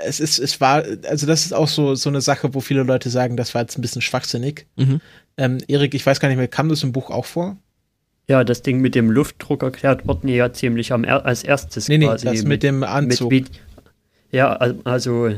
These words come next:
Speaker 3: das ist ja quasi ein Problem, wo dann ein Loch in dem Anzug ist und dann
Speaker 2: Nee,
Speaker 3: Luft
Speaker 2: ich rede von
Speaker 3: streicht
Speaker 2: da, wo
Speaker 3: und
Speaker 2: der dann von der Kapsel quasi in das andere Raumschiff übersetzt und sich da den Handschuh zusticht, ähm, dass er dann quasi
Speaker 3: Ja, das meine
Speaker 2: Ah,
Speaker 3: ich ja
Speaker 2: okay.
Speaker 3: auch.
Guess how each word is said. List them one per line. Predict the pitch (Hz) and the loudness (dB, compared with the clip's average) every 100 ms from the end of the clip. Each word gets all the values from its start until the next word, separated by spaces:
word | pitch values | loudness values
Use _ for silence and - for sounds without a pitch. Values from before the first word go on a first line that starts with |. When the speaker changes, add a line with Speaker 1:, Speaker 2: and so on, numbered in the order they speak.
| 113 | -4
Speaker 3:
das | 127 120 113 | 0 0 0
ist | 131 | 0
ja | 127 123 | 0 -2
quasi | - 131 120 123 120 123 - | 0 -2 0 0 2 0 -2
ein | 123 | -8
Problem, | 120 139 120 131 131 135 | -6 -6 -2 0 2 2
wo | 139 | 2
dann | 131 127 | 2 0
ein | 123 | 0
Loch | 113 120 - | 2 0 -2
in | 127 131 | -2 0
dem | 127 131 | -2 -2
Anzug | 131 131 139 131 | -4 -6 -8 -6
ist | 131 135 | -4 0
und | 135 | 2
dann | 147 | 4
Speaker 2:
Nee, | 147 | 2
Speaker 3:
Luft | 131 | 2
Speaker 2:
ich | - | 0
rede | 143 139 107 | 0 2 0
von | |
Speaker 3:
streicht | 123 127 | 0 0
Speaker 2:
da, | 127 127 | 2 2
wo | 123 | 2
Speaker 3:
und | |
Speaker 2:
der | 120 | 0
dann | 120 120 117 | 0 0 0
von | 117 | 0
der | 113 110 110 | 0 0 -2
Kapsel | 131 - 117 | -4 -2 -4
quasi | - 117 123 113 101 | 0 0 0 -2 0
in | 113 | 0
das | 107 - | -2 -2
andere | 110 113 110 | -2 0 2
Raumschiff | 117 123 - - | 2 2 -2 -2
übersetzt | - 131 117 117 - | 0 0 0 -2 -2
und | 113 | -4
sich | 120 - | -4 -2
da | 117 | -2
den | 113 113 | 0 0
Handschuh | 127 156 120 | 2 2 -2
zusticht, | - 123 117 123 - - - - - | -2 -2 -2 -2 -6 -20 -20 -10 0
ähm, | 117 117 | 2 2
dass | 120 | 2
er | 117 | 2
dann | 117 120 | 2 2
quasi | 131 127 135 _ 147 | 0 -2 -6 _ 2
Speaker 3:
Ja, | 135 | 2
das | 123 | 2
meine | 131 135 | 2 2
Speaker 2:
Ah, | 147 | 2
Speaker 3:
ich | |
ja | 127 139 | 2 2
Speaker 2:
okay. | 120 | 2
Speaker 3:
auch. | 98 | 0